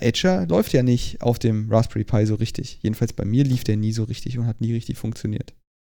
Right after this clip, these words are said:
Genau. Ein weiterer Punkt, ähm, war dann sozusagen, ähm,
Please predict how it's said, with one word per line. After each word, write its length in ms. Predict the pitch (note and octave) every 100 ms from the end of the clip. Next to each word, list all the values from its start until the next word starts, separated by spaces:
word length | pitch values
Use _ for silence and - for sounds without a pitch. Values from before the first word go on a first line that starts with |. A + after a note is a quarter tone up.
| _ _ _ _ _ _ _ _ _ _ - -
Genau. 300 | G2+ F2+ F#2+ - - - - - - - _ _ -
Ein 120 | C3 B2
weiterer 320 | E3+ G3+ F#3
Punkt, 420 | F#3+ F#3 F3+ - C#3+
ähm, 680 | C#3+ C#3 - - - - - _ -
war 380 | G#2+ G2+ A#2 A#2+
dann 160 | C#3+ C#3
sozusagen, 680 | C3+ C#3 B2 A#2+ A#2+ A#2 -
ähm, 400 | A#2 A2+ A2